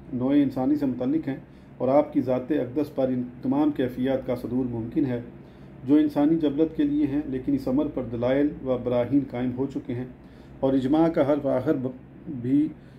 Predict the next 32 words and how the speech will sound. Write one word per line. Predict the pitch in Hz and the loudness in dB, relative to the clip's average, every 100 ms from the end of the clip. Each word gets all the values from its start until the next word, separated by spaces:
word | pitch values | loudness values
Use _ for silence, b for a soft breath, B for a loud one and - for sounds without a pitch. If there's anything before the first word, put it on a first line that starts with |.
| B - | B -2
कि | 139 | 0
सरवर | 139 135 165 | 2 4 6
आलम | 147 151 | 6 4
सल्लल्लाहु | 147 143 | 2 -2
अलैहि | 151 | 2
वसल्लम | 151 156 160 | 2 2 0
की | 127 | -4
जबलत | 123 135 147 147 | 0 0 0 0
व | - | -2
तबीयत | 120 127 147 143 | -2 0 2 2
आम | 131 139 | 2 0
इंसानों | 131 120 123 | 0 -2 -2
की | 120 | -4
तरह | 120 120 143 | -4 -4 -2
नहीं | 120 113 120 | -2 0 0
है | 117 151 - - - 123 | 0 -4 -10 -20 -8 0
और | 131 | 4
आपकी | 135 135 120 | 4 2 0
ज़ात | 120 120 | 0 0
अक़दस | 127 117 139 139 - B B B | -4 -2 -4 -4 -8 B B B
इन | 143 - | -2 0
तमाम | 139 156 165 147 | 0 2 2 2
आफात | 127 - 135 143 - | -2 2 2 2 2
से | 143 135 | -2 0
मुनज़्ज़ह | 127 120 113 139 | 0 -4 -2 0
व | 131 123 | 0 -4
मुबर्रा | 120 110 117 139 147 | -6 -4 -4 0 2
है, | 135 - - - | 0 -2 -16 -4
जो | 135 160 | 2 4
इंसानों | 135 131 135 139 | 4 0 0 0
पर | 131 131 127 | 0 -2 -2
बिल | 127 127 | -4 -4